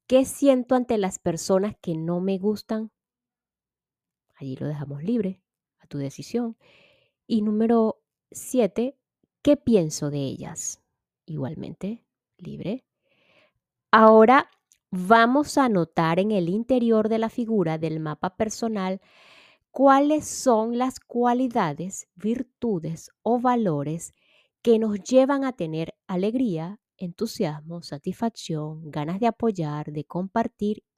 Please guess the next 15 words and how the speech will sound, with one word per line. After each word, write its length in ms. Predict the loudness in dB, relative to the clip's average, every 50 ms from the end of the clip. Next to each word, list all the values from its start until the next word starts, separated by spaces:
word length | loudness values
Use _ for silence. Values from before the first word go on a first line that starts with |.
| _
y 180 | -6 -6 -4 -2
de 140 | -4 -4 -6
servir. 560 | -6 -8 -10 -8 -8 -8 -8 -8 -10 _ _ _ _ _ _ _ _ _ _ _ _ _ _ _ _ _ _ _ _ _ _ _ _ _ _ _ _
¿Cuáles 400 | 0 2 4 4 6 4 2 0
son 260 | 0 -2 -2 -2 -2 -4
esas 320 | -4 -4 -4 -4 -4 -4
cualidades, 760 | -2 -2 -2 0 -2 -2 -2 -2 0 0 0 -2 -4 -6 -8 -8
virtudes 480 | -10 -10 -8 -4 -2 0 0 0 0 -2
o 200 | -2 -4 -2 -2
valores 520 | -2 -2 -2 -2 -2 -2 -4 -6 -8 -10
que 120 | -12 -10
nos 160 | -10 -10 -10 -10
llevan 320 | -10 -10 -8 -8 -8 -8
a 80 | -8 -8
tener 480 | -8 -8 -8 -6 -6 -6 -6 -8 _